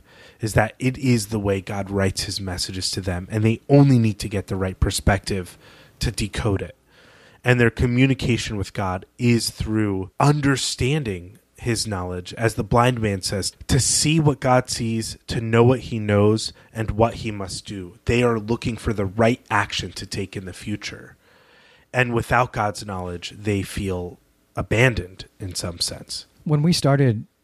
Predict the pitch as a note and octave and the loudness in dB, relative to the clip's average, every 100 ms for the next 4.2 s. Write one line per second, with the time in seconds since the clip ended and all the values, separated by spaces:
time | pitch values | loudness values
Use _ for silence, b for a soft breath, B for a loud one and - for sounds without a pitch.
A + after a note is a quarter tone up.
0 | - C3 B2+ - A#2 B2+ A2 G2 G2 G2+ | -10 0 2 4 4 4 2 4 4 4
1 | A#2+ A#2 G#2+ G2+ - G2+ G#2 A2 F#2 G#2 | 4 4 4 2 0 0 0 0 0 -2
2 | A2 C3+ C3 A2+ A#2 A#2 A2+ - - E2+ | 0 2 2 2 2 2 0 -4 -4 2
3 | B2 A#2+ A#2+ A2+ G#2+ - C3+ A2+ A2 G2+ | 2 2 0 0 0 0 2 2 2 0
4 | G2+ G#2+ | 0 0